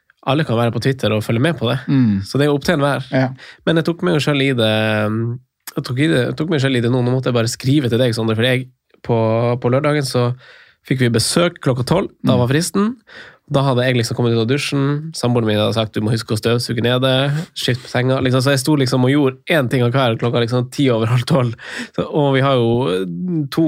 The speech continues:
Speaker 1: unger hjemme, så det er liksom
Speaker 2: Mm.
Speaker 1: sånn der, det er ikke alle som, selv om man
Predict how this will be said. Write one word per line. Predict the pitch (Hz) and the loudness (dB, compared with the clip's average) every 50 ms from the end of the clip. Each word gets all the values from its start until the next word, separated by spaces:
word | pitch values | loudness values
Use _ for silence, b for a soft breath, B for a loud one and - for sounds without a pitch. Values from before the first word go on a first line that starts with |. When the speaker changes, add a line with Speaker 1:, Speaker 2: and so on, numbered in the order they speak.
| 135 | 2
Speaker 1:
unger | 143 165 160 | 2 2 2
hjemme, | 120 123 120 113 | 2 2 2 2
så | 120 135 | 2 2
det | 135 196 | 2 2
er | 196 175 | 2 4
liksom | 160 139 | 4 4
Speaker 2:
Mm. | 123 | 4
Speaker 1:
sånn | 117 139 135 | 4 4 2
der, | 143 - - B B B B B B B B B B - | 2 -2 -6 B B B B B B B B B B -2
det | 143 131 | 0 0
er | 185 180 | 0 0
ikke | - 185 | 0 0
alle | 196 202 180 131 | 2 2 2 2
som, | 123 - 131 127 131 127 - - | 2 2 0 0 0 -2 -4 -6
selv | - - - 165 170 151 | -4 -2 0 0 2 2
om | 120 113 | 2 2
man | 117 117 117 117 123 123 131 | 2 2 2 2 0 0 -2